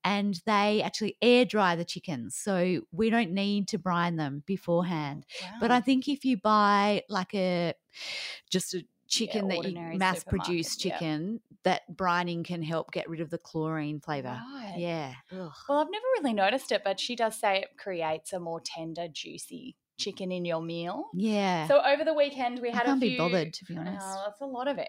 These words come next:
Speaker 2: Like, it's, you know, then you gotta boil it, wait for it to cool.
Speaker 1: Yeah.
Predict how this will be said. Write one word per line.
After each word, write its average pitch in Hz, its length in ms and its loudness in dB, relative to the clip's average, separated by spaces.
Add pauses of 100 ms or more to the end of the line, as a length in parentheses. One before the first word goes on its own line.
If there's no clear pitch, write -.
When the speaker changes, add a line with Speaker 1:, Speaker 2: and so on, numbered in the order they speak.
Speaker 2:
Like, - 240 0
it's, - 420 -20
you 208 120 -12
know, 180 140 -2
then 208 100 -8
you 233 80 -6
gotta 175 140 -2
boil 208 360 0
it, 202 240 2
wait 175 280 -6
for 175 80 -10
it - 100 -16
to - 100 -12
cool. 214 520 -6
Speaker 1:
Yeah. 190 340 4